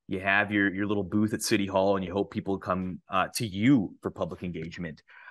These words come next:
um, uh, to more so getting out there and, uh, and, and to speaking to people where they're at, right? So, you know, um, we, we, we have electronic surveys, um, uh, to get people's feedback, but we also have, uh, started a thing where it's kind of like a council chat.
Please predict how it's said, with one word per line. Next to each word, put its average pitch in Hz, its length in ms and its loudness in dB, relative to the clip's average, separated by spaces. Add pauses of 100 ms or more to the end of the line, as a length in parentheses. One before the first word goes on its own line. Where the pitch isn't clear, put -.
(120)
um, 87 520 2 (120)
uh, 92 280 -2
to 123 100 0
more 110 240 6
so 113 240 4
getting 104 380 2
out 98 180 0
there 101 320 6
and, 92 280 2
uh, 90 420 0
and, 90 240 -6
and 92 120 -6
to 98 60 -8
speaking 104 500 -4
to 92 100 -4
people 95 360 -2
where 92 180 -2
they're 82 180 -4
at, 90 320 -2
right? 90 340 -2
So, 90 380 2 (300)
you 95 200 0
know, 90 400 -2
um, 87 420 -2
we, 98 320 -4
we, 92 300 -6
we 95 140 -6
have 107 240 4
electronic 98 520 -2
surveys, 98 720 0 (120)
um, 87 460 0 (200)
uh, 90 260 -2
to - 80 -10
get 92 200 -4
people's 92 320 -6
feedback, 107 500 -2 (400)
but 127 140 6
we 120 140 8
also 147 300 6
have, 127 280 2
uh, 107 200 -2
started 113 340 4
a 95 60 -2
thing 101 340 -4
where 95 180 2
it's 87 120 -4
kind 107 140 -2
of 95 60 -2
like 92 80 -6
a 90 60 -6
council 104 440 -4
chat. 92 400 0